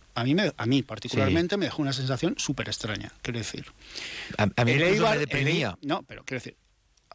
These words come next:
Speaker 1: a mí me pareció un partido que la primera parte fue un
Speaker 2: De-,
Speaker 1: peñazo de-,
Speaker 2: depresivo
Speaker 1: desde
Speaker 2: por
Speaker 1: la
Speaker 2: parte
Speaker 1: B
Speaker 2: del Huesca,
Speaker 1: hasta la O.
Speaker 2: con el equipo que yo tengo, ¿cómo defiendo con
Speaker 1: Pero
Speaker 2: tanto?
Speaker 1: Sí, pero quiero decir, si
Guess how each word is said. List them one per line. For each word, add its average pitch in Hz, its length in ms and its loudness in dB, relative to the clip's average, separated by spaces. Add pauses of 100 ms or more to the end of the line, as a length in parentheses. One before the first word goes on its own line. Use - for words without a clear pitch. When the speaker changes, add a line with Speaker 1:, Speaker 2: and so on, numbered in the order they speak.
Speaker 1:
a 120 80 -10
mí 151 100 0
me 220 100 2
pareció 160 200 2
un 143 80 0
partido 147 360 2
que 123 80 -8
la 107 80 -8
primera 110 280 -10
parte 127 260 -2
fue 127 140 -2
un 123 480 -2
Speaker 2:
De-, - 80 -6
Speaker 1:
peñazo 160 480 0
de-, 95 140 2
Speaker 2:
depresivo 101 440 2
Speaker 1:
desde 127 120 2
Speaker 2:
por 113 120 4
Speaker 1:
la 120 60 -2
Speaker 2:
parte 120 240 4
Speaker 1:
B - 80 2
Speaker 2:
del 151 120 2
Huesca, 107 340 2
Speaker 1:
hasta 135 100 0
la 135 40 0
O. 120 40 4
Speaker 2:
con 110 80 2
el 113 100 4
equipo 120 260 0
que 143 120 4
yo 143 100 2
tengo, 160 260 2
¿cómo 156 220 2
defiendo 147 380 2
con 170 60 6
Speaker 1:
Pero 175 140 2 (200)
Speaker 2:
tanto? 92 480 0
Speaker 1:
Sí, - 240 -2
pero 131 160 -2
quiero 131 160 0
decir, 123 200 -6 (200)
si 147 560 0